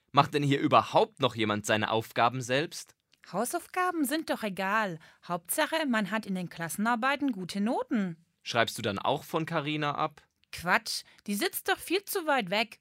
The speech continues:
Speaker 2: Bei den Arbeiten schreibe ich dann von Lars ab.
Speaker 1: Ich finde das unglaublich. Ihr müsst doch wenigstens ein bisschen selbstständig arbeiten und euch nicht von anderen abhängig machen.
Speaker 2: Du bist ja auch von Mama abhängig.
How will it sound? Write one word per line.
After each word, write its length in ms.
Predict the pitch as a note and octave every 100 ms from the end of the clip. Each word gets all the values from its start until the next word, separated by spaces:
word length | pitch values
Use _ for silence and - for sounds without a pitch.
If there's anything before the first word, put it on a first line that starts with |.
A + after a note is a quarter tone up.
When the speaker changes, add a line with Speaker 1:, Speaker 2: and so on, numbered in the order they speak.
| _
Speaker 2:
Bei 120 | G3+
den 160 | G3 F3+
Arbeiten 460 | E3 F3+ B3+ D#4 -
schreibe 280 | - F4
ich 80 | F4
dann 180 | F4 F4
von 180 | - C4+
Lars 360 | F3+ F3 E3+
ab. 300 | D#3 D#3+ - _ _
Speaker 1:
Ich 200 | E3+ F3
finde 280 | - F3+ E3
das 220 | C3+ C3+
unglaublich. 960 | G#3+ A#2+ G#2 D3 A3 C#4+ B3 F3 C3 - _ _ _ -
Ihr 140 | E3+
müsst 260 | C3 F#3 -
doch 180 | D3+ -
wenigstens 460 | A2+ G3 G3+ C#3+ -
ein 200 | A#2 G#2+
bisschen 540 | C#3+ D#3 - F3+ A3+
selbstständig 760 | - A#2 - - C3 D3+ D3+ -
arbeiten 520 | A3+ E3 A#2 - - _ _ -
und 140 | E3+
euch 160 | D3 C3+
nicht 240 | G3+ -
von 160 | C3 -
anderen 420 | C#3+ D#3 C#3+ B2
abhängig 540 | G3 - D3 C3+ -
machen. 280 | G#2 F2+ - _ _ _
Speaker 2:
Du 100 | F3
bist 260 | E3+ - E3
ja 200 | - A3+
auch 80 |
von 240 | - A4 F#4+
Mama 280 | C#4 A3+ G3+
abhängig. 600 | F3+ - F3+ F3 D#3+